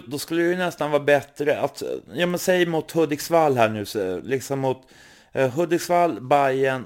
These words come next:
tio två. Och då är ju frågan så här, ja, men är Hudiksvall så pass bra, eh, så att det blir de siffrorna hur som helst, eller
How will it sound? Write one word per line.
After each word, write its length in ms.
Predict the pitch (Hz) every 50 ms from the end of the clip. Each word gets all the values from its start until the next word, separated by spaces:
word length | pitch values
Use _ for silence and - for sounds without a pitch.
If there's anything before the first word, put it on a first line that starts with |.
| - - _
tio 480 | - - 160 143 127 117 110 123 131
två. 580 | 127 - - - 160 156 131 120 113 110 107 110 - _ _ _ _ _ _ _ _ _ _ _ _ _ _ _
Och 580 | - - 135 143 135 - - _ - - - - - _
då 280 | - 123 135 160 165
är 40 | 165 160
ju 140 | 160 156
frågan 500 | 139 - - 151 147 139 139 127 127 123 123
så 100 | - 127
här, 80 | 123
ja, 260 | 104 107 147 151 156 156
men 300 | 151 151 147 147 113 -
är 460 | 95 139 147 143 139 139 139 135 - -
Hudiksvall 880 | - 123 147 151 147 135 143 143 - - - - 151 170 190 208 214 208
så 180 | 196 - - 147
pass 360 | - - 139 131 - - -
bra, 760 | 104 104 101 127 131 127 143 156 165 185 190 190 202 208 208 196 180 - _ _ _ _ _ _ _ _ _ _ _ _
eh, 460 | - 139 139 135 135 135 135 131 123
så 160 | 123 - - 151
att 160 | 139 139 _
det 140 | - 139 139
blir 420 | 123 113 120 131 147 156 170 175
de 260 | 165 151 165 156 147 143
siffrorna 480 | - - 156 147 - - 143 139 139
hur 200 | 131 127 135 127
som 220 | 117 - 123 120 113
helst, 480 | 135 170 196 196 190 170 - - - -
eller 520 | - 143 151 143 139 143 143 143 143 135